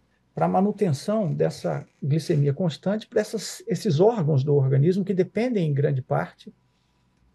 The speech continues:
da gli-, da glicose como fonte de energia. Aí o cérebro tem um papel muito importante, porque toda percepção de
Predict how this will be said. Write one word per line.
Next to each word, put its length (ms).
da 80
gli-, 220
da 160
glicose 460
como 140
fonte 280
de 80
energia. 440
Aí 200
o 40
cérebro 500
tem 140
um 40
papel 300
muito 200
importante, 520
porque 400
toda 220
percepção 1040
de 500